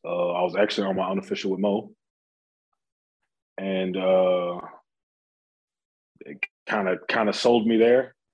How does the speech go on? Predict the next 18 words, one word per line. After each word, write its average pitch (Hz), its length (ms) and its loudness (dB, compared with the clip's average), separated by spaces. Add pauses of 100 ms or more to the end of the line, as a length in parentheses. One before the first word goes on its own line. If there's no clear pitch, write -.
Saw 107 220 -6
the 104 60 -8
Garden, 110 580 -4 (480)
um, 95 1040 -4 (320)
you - 140 -20
know, 95 140 -8
saw 107 200 0
the 98 80 -2
campus, 107 540 -4
saw 98 760 0 (420)
basically 107 380 -2
it's 101 100 -2
gonna 98 140 -4
be 101 80 0
a 95 60 -4
brand 104 240 -2
new 104 80 -6
team. 104 480 -4